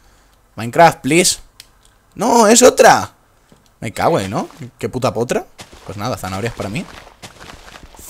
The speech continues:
Zanahorias para mí. ¿Qué cojones?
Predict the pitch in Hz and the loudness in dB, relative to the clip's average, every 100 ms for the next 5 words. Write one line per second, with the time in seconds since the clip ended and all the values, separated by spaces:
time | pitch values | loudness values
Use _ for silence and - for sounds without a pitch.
0 | - - - - - 180 175 175 175 175 | -18 -18 -20 -20 -10 -6 -4 -4 -6 -8
1 | - 151 151 143 127 - 92 95 107 156 | -6 -4 -4 -4 -6 -8 -8 -6 -4 -4
2 | 185 170 151 151 151 147 156 156 _ _ | -4 -4 -6 -6 -6 -8 -10 -14 _ _
3 | _ _ _ _ _ _ _ _ - - | _ _ _ _ _ _ _ _ -20 -20
4 | - 87 135 | -16 -14 -16